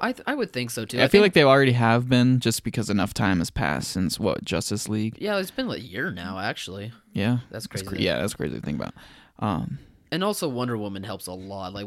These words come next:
Speaker 1: everyone loved Wonder Woman so much. I think the stigma was already kinda, like, starting to shed off a little.
Speaker 2: Yeah.
Speaker 1: I mean, Justice
Speaker 2: Well, I
Speaker 1: League
Speaker 2: mean, and
Speaker 1: didn't
Speaker 2: then
Speaker 1: help,
Speaker 2: Justice
Speaker 1: but
Speaker 2: League
Speaker 1: I
Speaker 2: came
Speaker 1: think
Speaker 2: out, and
Speaker 1: people
Speaker 2: people
Speaker 1: at,
Speaker 2: were like, "Oh,
Speaker 1: I think
Speaker 2: maybe,
Speaker 1: people
Speaker 2: maybe."
Speaker 1: at that point were already like, "Eh, no
Speaker 2: Yeah.
Speaker 1: thanks," so.
Speaker 2: I mean, bottom line, uh,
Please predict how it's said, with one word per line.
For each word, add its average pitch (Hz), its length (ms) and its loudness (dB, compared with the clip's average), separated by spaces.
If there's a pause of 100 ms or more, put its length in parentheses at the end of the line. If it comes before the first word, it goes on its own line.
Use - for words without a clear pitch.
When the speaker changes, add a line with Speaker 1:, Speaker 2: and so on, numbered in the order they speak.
(120)
Speaker 1:
everyone 113 540 -4
loved 101 260 -10
Wonder 101 240 -8
Woman 101 240 -8
so 104 280 -6
much. 104 260 -8
I 101 80 -6
think 113 200 -8
the 98 80 -10
stigma 101 460 -10
was 95 160 -12
already 101 360 -8
kinda, 104 260 -10
like, 101 260 -10
starting 107 340 -8
to 104 160 -6
shed 110 220 -6
off 107 200 -8
a 117 40 -6
little. 107 440 -8 (480)
Speaker 2:
Yeah. 151 380 6
Speaker 1:
I 151 40 8
mean, 151 180 2
Justice 147 180 0
Speaker 2:
Well, 151 100 10
I 160 40 8
Speaker 1:
League 160 80 8
Speaker 2:
mean, 151 120 8
and 135 140 8
Speaker 1:
didn't 120 160 8
Speaker 2:
then 113 80 6
Speaker 1:
help, - 20 -
Speaker 2:
Justice 107 360 2
Speaker 1:
but 95 80 0
Speaker 2:
League 76 200 0
Speaker 1:
I - 20 0
Speaker 2:
came - 100 2
Speaker 1:
think - 100 2
Speaker 2:
out, 80 80 2
and 156 100 2
Speaker 1:
people 120 180 2
Speaker 2:
people 110 120 0
Speaker 1:
at, - 80 -6
Speaker 2:
were 78 120 -4
like, - 240 -6
"Oh, 73 60 -6 (100)
Speaker 1:
I - 60 -6
think - 140 -8
Speaker 2:
maybe, 110 240 2
Speaker 1:
people 113 160 4
Speaker 2:
maybe." 135 80 8
Speaker 1:
at 139 60 2
that 131 220 0
point 120 180 -4
were 113 140 -2
already 110 320 -2
like, 104 360 -4
"Eh, 117 280 -2 (640)
no - 120 -6
Speaker 2:
Yeah. - 140 -6
Speaker 1:
thanks," 90 260 -10
so. 95 320 -14 (300)
Speaker 2:
I 135 80 0
mean, 151 260 4 (220)
bottom 143 300 2
line, 139 380 2
uh, 110 420 0